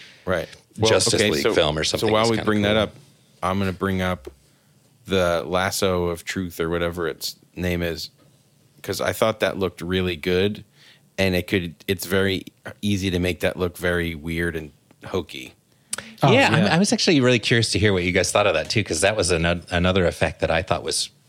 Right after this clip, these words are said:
Speaker 2: was great. Like, it was, it, it reminded me a lot of the, uh, the cloak in Doctor Strange. It had that same kind of
Speaker 1: Yeah.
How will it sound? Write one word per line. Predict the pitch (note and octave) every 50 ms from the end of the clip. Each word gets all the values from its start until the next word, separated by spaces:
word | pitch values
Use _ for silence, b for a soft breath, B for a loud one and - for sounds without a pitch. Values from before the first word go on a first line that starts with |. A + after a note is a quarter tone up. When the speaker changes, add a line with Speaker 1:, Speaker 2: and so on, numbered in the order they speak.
| _ -
Speaker 2:
was | - D#2+ -
great. | - - E2 E2 F#2+ G#2 F2 D#2+ -
Like, | E2 D#2+ - -
it | F#2 E2+
was, | F2 D#2+ - - - -
it, | G2+ G#2 - - _
it | A2 G#2+
reminded | G#2+ G#2 G#2 G#2+ A2 C3+ D#3 C#3+
me | G#2 F2+
a | E2+
lot | E2+ E2+ F2
of | F2+ D#2+ D2+ D#2+
the, | F2 E2 D#2+ D#2+
uh, | D#2+ D#2 D2+ -
the | - -
cloak | - - - - G#2+ G2+ G#2 G#2 G#2 - - - - - - B B B B B B B B B _ _
in | F#2 F2+ F2 E2+ E2 E2 E2 E2 E2 D#2+ E2
Doctor | - F2+ E2+ E2 - - -
Strange. | - - - E2 D#2+ D#2 D#2+ D2+ - - - - - -
It | -
had | G2 F#2+ F#2
that | F2+ F2 - -
same | - - G#2+ G2+ G2+ G#2+
kind | - - G#2 G2 F#2 F2+
of | E2+ D#2+ - -
Speaker 1:
Yeah. | G2+ G#2 F#2+ E2+